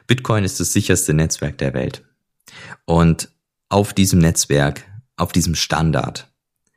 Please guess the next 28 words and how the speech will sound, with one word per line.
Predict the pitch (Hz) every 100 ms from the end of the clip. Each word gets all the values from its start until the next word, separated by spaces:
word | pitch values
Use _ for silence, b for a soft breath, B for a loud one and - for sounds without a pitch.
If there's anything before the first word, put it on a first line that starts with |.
| b b b b
wird, | - - 80 85 87 - -
wird | 82 87
sich | - 78 - -
die | 76 71
Welt | 76 78 -
entscheiden, | - - 65 67 67
meines | 65 65
Erachtens | - 65 - - -
nach. | 67 69 -
Bitcoin | 82 - - 90
ist | - 80 - -
wie | 90
das | 85 -
T | 90
C | 85 -
P | - 85
I |
P | 76 -
Protokoll | - - 78 -
für | 71 69
das | 69 -
Internet. | 73 69 67 64 - _ _ B B B B B B _ -
Ähm, | 80 78 78 78 67 - _ _ _ _ _ - - _ _ _ -
diese | 98 95 90
ganzen | 87 104 110 107 98 95 - _ _
Shitcoins, | - 107 - 82 73 69 - - _ _ _ _ -
die | 87 82 -
werden | 85 87 95 - 76 67